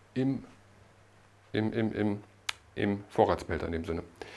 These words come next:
Weil das Wasser ist da doch recht lange drin und da ist dann doch schon auch eine ganz andere Reaktion, interessanterweise. Okay,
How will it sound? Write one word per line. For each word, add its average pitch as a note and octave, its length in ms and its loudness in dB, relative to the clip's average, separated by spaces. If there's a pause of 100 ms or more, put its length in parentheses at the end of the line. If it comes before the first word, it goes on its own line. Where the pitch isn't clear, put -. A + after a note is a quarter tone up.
(380)
Weil F#2 100 -2
das F2+ 140 -2
Wasser F#2+ 200 2
ist F2+ 140 -4
da F#2+ 80 4
doch F#2+ 200 2
recht F#2 240 -4
lange F#2+ 220 2
drin G2+ 360 2
und G#2+ 260 -4
da F#2+ 400 0
ist - 220 -10
dann F#2 140 -4
doch G2+ 180 -6
schon G#2 400 -2
auch B2+ 140 -4
eine C3 100 -6
ganz - 180 -6
andere A#2 280 -6
Reaktion, - 500 -6
interessanterweise. E2 680 -6 (320)
Okay, C3 380 10